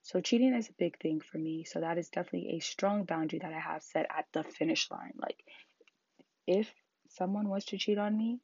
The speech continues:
or if I w-, was to find out about this, oh, there's no even going back to the starting. "Let's start over." No,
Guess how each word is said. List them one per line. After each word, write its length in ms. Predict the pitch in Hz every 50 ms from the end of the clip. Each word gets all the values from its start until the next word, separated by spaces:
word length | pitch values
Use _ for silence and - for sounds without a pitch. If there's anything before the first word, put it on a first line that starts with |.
| _ -
or 80 | -
if 200 | - 180 175 - -
I 60 | 160
w-, 200 | 165 156 165 - -
was 220 | - 160 160 -
to 80 | - -
find 260 | - - 185 190 196
out 120 | 208 208 208
about 220 | 214 214 214 -
this, 220 | - 220 220 220 - _ _ - - _ -
oh, 160 | 262 208 180
there's 260 | 196 220 240 233 -
no 260 | 208 196 196 196 202
even 300 | 208 196 180 180 175 175
going 320 | 156 175 180 180 175 170 156
back 260 | 160 165 165 180 -
to 100 | - 185
the 60 | 165 165
starting. 440 | - - 175 170 165 165 165 165 - - - - - - _
"Let's 200 | 311 320 - -
start 240 | - - 339 330 330
over." 320 | 320 320 294 - 262 - -
No, 520 | - 185 185 175 170 160 160 160 160 165